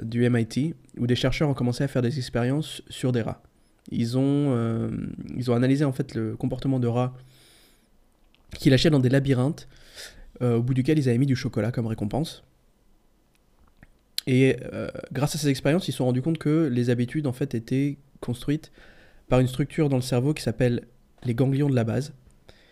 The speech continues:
Et c'est une structure qui joue un rôle dans les maladies de Parkinson, de Gilles de la Tourette, dans certaines psychoses comme la schizophrénie. Et, euh, voilà. Et donc, qui a, qui est une structure du cerveau qui a un, un rôle essentiel à jouer dans la structure de notre comportement.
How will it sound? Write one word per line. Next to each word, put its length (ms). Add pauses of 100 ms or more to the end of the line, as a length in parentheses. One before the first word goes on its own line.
(200)
Et 60
c'est 80
une 60
structure 340
qui 100
joue 260
un 40
rôle 280
dans 140
les 100
maladies 280
de 40
Parkinson, 680 (720)
de 100
Gilles 180
de 80
la 120
Tourette, 480
dans 100
certaines 300
psychoses 340
comme 180
la 100
schizophrénie. 760
Et, 200
euh, 120 (560)
voilà. 280
Et 100
donc, 180
qui 160
a, 260 (220)
qui 100
est 60
une 160
structure 280
du 80
cerveau 300
qui 240
a 80
un, 240
un 60
rôle 160
essentiel 320
à 60
jouer 200
dans 200
la 100
structure 320
de 40
notre 140
comportement. 400